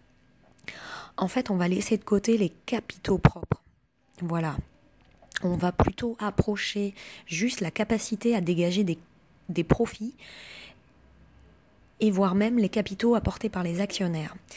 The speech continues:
À la différence, si on regarde le calcul de la rentabilité économique, en fait, lui, il est plutôt destiné aux investisseurs financiers.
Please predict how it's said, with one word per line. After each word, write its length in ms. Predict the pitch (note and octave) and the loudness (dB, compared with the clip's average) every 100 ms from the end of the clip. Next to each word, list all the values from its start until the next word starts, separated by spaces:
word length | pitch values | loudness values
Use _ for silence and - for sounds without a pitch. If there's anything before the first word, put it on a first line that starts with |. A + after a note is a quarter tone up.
| - - - - - | -16 -16 -18 -18 -2
À 100 | F#3+ | 2
la 100 | F#3+ | 2
différence, 800 | F#3+ B3+ A#3+ A3 G#3+ G3 - - | 2 0 0 0 0 0 -2 -6
si 220 | - - | -8 -2
on 120 | A3+ G#3 | 0 4
regarde 300 | G#3 G#3 G3 | 4 4 2
le 80 | E3+ | 4
calcul 380 | A3 G#3 - | 2 0 0
de 60 | G3+ | 2
la 140 | F3 | 4
rentabilité 640 | E3+ F3+ F#3+ F3+ F3 F3 F#3 | 2 2 2 0 -2 0 0
économique, 580 | F3 F#3 E3 E3+ A#3 - | 2 2 2 2 0 -2
en 60 | |
fait, 280 | D#3+ - G#3+ | -4 -2 0
lui, 240 | G3+ G3+ A3+ | 2 4 4
il 100 | F3 | 2
est 60 | |
plutôt 440 | E3+ - - - A3 | 6 6 6 -2 -6
destiné 520 | F#3+ G3 - G3 G#3 | -8 -14 -8 0 2
aux 200 | G3+ E3+ | 2 2
investisseurs 540 | F3+ F3+ - - F#3+ | 0 -2 -6 -6 -6
financiers. 560 | - A3 G3 F#3 F#3+ | -4 0 0 -2 -6